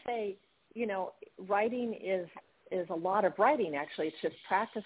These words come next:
practice, practice. You read, uh, try to read as many really talented authors, and there's so many of them out there. Read what they write, hear the rhythm of their sentences and their words, watch how they structure a story, and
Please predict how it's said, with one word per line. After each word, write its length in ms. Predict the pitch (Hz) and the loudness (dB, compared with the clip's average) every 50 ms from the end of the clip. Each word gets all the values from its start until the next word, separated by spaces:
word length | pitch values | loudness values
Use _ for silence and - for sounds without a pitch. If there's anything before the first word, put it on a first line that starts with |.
| - - | -4 -2
practice, 380 | 202 180 180 180 - - 175 - _ | 0 0 0 -2 -4 -10 -12 -12 _
practice. 420 | - 180 165 180 - _ 165 143 - - | -2 -2 -2 -2 -2 _ -10 -10 -8 -6
You 200 | 170 180 175 170 | -4 -2 -2 0
read, 420 | 170 208 220 233 240 247 226 - - _ - - - - - - - - - - | 2 4 4 6 4 4 2 0 -6 _ -20 -20 -20 -20 -20 -20 -20 -2 4 6
uh, 320 | 190 185 175 165 156 - - - - - - - - | 8 8 8 6 4 2 2 -2 -10 -16 -12 0 4
try 140 | 202 190 | 6 6
to 100 | 185 185 | 6 6
read 220 | 175 190 208 214 196 | 6 6 6 6 4
as 80 | 185 185 - | 4 2 2
many 400 | 196 196 196 196 185 180 170 - - - - - 165 | 2 4 4 4 4 2 0 -2 -8 -14 -10 2 4
really 320 | 190 196 196 196 190 190 - | 6 8 8 6 6 4 0
talented 480 | 208 190 185 190 196 190 196 202 170 - | -2 0 2 2 2 2 0 0 -2 0
authors, 440 | - 151 175 180 180 - 190 180 170 - | 0 2 2 2 2 2 2 2 2 0
and 100 | 160 160 | -2 0
there's 180 | 151 147 151 - - - - | 0 -2 -2 -4 -10 0 4
so 160 | 220 214 202 | 6 6 6
many 340 | 190 190 180 180 175 170 170 | 6 4 2 2 0 0 -2
of 100 | 156 143 | -2 -2
them 140 | - 156 156 | -4 -4 -4
out 220 | 156 147 151 151 - | -2 -4 -4 -4 0
there. 260 | 170 160 156 147 147 - - - - - - - - | 0 2 2 2 0 -4 -10 -20 -20 -20 -20 -12 -6
Read 280 | - 180 214 233 233 220 | 2 4 6 6 6 6
what 160 | 220 196 202 | 4 4 4
they 120 | - 175 165 | 4 4 6
write, 420 | 165 175 180 180 185 190 190 185 - - - - - - - - | 6 6 8 8 8 6 4 2 0 -6 -20 -20 -20 -20 -2 2
hear 180 | 226 220 226 | 4 4 4
the 120 | 208 214 185 | 4 0 0
rhythm 320 | 170 180 185 196 190 190 | 0 -2 -2 -2 -2 -2
of 120 | 180 170 | -4 -2
their 180 | 165 170 160 160 160 - | -2 -2 -4 -4 -4 -6
sentences 460 | - 175 151 - 190 190 - 190 180 175 | -6 -6 -6 -6 -8 -6 -4 -4 -4 -4
and 120 | 180 170 165 | -6 -8 -6
their 120 | 156 151 | -6 -6
words, 460 | 151 151 165 175 175 175 175 170 165 - _ _ _ - _ _ _ _ - - 175 | -2 0 2 4 4 4 4 2 0 -6 _ _ _ -20 _ _ _ _ -6 -2 4
watch 220 | 175 180 190 202 - - | 6 8 8 6 6 2
how 120 | 220 202 | 2 2
they 160 | 185 180 170 165 - - | 4 4 2 0 -2 -2
structure 480 | - 190 185 185 - - - 196 175 165 | 0 2 2 2 0 -2 -2 0 0 0
a 40 | 160 - - - | -2 -6 -6 -2
story, 540 | - 190 180 180 180 175 170 170 175 170 - _ - - - - _ _ _ - | 0 2 4 4 4 4 2 0 0 -4 -8 _ -20 -20 -20 -20 _ _ _ 0
and 320 | 196 190 180 180 175 | 2 2 2 0 -2